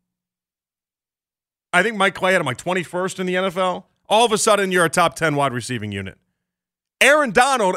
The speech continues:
adding to the defensive line might make that defensive line all time, but ultimately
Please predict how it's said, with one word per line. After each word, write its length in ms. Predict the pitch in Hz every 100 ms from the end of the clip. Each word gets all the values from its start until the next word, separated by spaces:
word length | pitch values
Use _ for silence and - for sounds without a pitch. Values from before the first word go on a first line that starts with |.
| -
adding 360 | 202 226 220 196
to 80 |
the 100 | 165
defensive 680 | 139 233 247 214 175 160 131
line 320 | 135 123 120 - _ -
might 280 | 156 240 226
make 180 | 233
that 180 | 214 208
defensive 520 | 214 214 208 170 180
line 300 | 175 185 190 185 -
all 240 | 165 165
time, 580 | 160 - 160 180 214 240 - _ _ _ _ _ _ _ _ -
but 160 | 202 -
ultimately 760 | 196 226 233 240 233 240 254